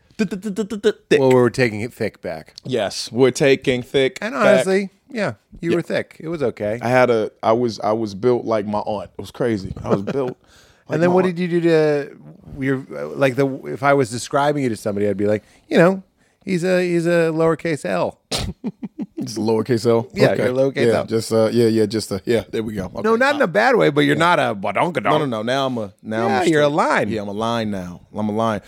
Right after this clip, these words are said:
Speaker 1: I actually was big from six to seventeen, so I was
Speaker 2: Whoa.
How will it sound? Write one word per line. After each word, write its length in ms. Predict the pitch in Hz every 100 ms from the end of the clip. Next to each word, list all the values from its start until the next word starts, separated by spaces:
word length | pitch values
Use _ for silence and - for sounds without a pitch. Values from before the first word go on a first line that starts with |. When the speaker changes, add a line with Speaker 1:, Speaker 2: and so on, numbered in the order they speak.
| - _
Speaker 1:
I 160 | 110 113
actually 520 | 131 123 117 117 117
was 380 | 113 110 104 95
big 320 | 107 107 104
from 180 | - 101
six 300 | - 110 -
to 80 | -
seventeen, 600 | - 107 107 135 127 101
so 120 | 95
I 60 | 104
was 320 | 101 95 - 104
Speaker 2:
Whoa. 220 | 120